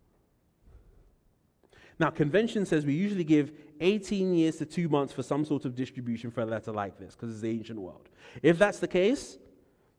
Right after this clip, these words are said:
he probably wrote this around sixty-two to sixty-four A D. Definitely had to be earlier, 'cause time needs to get round to get this letter around.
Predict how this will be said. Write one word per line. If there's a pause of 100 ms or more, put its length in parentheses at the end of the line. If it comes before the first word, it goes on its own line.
(120)
he
probably
wrote
this
around
sixty-two
to
sixty-four
A
D. (1200)
Definitely
had
to
be
earlier, (180)
'cause (180)
time
needs
to
get
round
to (1160)
get
this
letter
around.